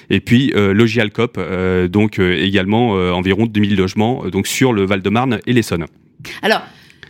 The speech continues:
Speaker 2: ce groupe est issu, euh, donc, euh, on, on parlait de, de Vive. Vive, c'est quand même un groupe mutualiste, c'est un pôle santé.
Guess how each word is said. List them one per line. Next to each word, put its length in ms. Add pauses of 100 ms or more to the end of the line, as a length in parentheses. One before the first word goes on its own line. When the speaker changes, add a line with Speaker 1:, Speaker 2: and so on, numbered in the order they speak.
(160)
Speaker 2:
ce 220
groupe 520
est 200
issu, 520
euh, 140
donc, 380
euh, 220
on, 240
on 140
parlait 460
de, 500
de 140
Vive. 380
Vive, 300
c'est 200
quand 160
même 220
un 100
groupe 240
mutualiste, 840
c'est 160
un 100
pôle 220
santé. 540